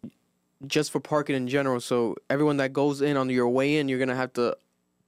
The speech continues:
allegedly, within a year or so, pay a dollar. 'Cause they're saying that that's, like, millions of dollars that they're missing out on by just paying, just, just go in. So imagine that you go into the mall and now you're gonna pay a dollar,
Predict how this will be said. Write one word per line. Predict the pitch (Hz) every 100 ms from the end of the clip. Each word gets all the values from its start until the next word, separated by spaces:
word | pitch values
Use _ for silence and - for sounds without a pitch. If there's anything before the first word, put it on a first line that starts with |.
| -
allegedly, | 131 135 165 143 127
within | 123 120 123
a |
year | 120 135 143
or |
so, | 120 127 117
pay | - 139 120
a |
dollar. | 107 120 113 110 - _ _ _ _ _ _ _ _
'Cause | -
they're | 127 120
saying | 139 127
that | 127 104
that's, | 123 131
like, | 123
millions | 127 135 131
of |
dollars | 123 123 123 117 123
that | 113 104 - -
they're | 123 113
missing | 123 - 120
out | 113 110 _ -
on | 113 98 95 - _ 139
by | 113
just | 117 -
paying, | 143 127 117 120 -
just, | - 123
just | 120 127
go | 123 123
in. | 117 110 _ _ _
So | -
imagine | 127 147 151
that | 131
you |
go | 143
into | 143
the | 143
mall | 135 131
and | 123
now |
you're | 127
gonna | 123
pay | 113 139 127 117
a |
dollar, | 107 120 113 107